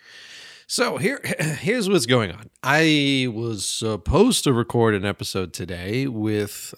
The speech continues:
um, an actor. I was gonna get an actor, well-known actor on the show. Um, and right around the time that I was supposed to have him on,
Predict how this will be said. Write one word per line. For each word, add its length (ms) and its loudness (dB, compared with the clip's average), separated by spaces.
um, 580 -6
an 100 -6
actor. 420 -6
I 40 -14
was 120 -16
gonna 140 -10
get 100 -8
an 100 -8
actor, 380 -4
well-known 380 -6
actor 280 -8
on 140 -10
the 40 -12
show. 480 0
Um, 460 -6
and 160 -6
right 160 2
around 200 0
the 80 -2
time 400 -2
that 100 -4
I 60 -6
was 100 -6
supposed 240 -10
to 60 -10
have 220 -8
him 120 -6
on, 540 2